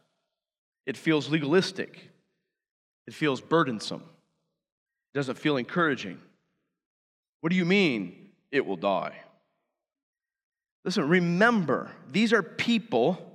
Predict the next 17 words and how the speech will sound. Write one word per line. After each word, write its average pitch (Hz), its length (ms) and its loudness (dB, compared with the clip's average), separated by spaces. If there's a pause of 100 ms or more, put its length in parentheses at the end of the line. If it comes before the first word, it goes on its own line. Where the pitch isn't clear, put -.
(520)
that 131 100 -4
he's 156 220 0
writing 196 320 4
to 165 160 0
that 160 120 6
are 156 80 4
suffering 135 880 -4 (500)
from 160 140 -2
persecution. 175 800 0 (680)
And 185 160 2
the 180 80 6
author 202 420 6
sees 165 320 -4
fit - 480 0 (320)
to - 100 2
tell 226 440 2
them 123 340 -2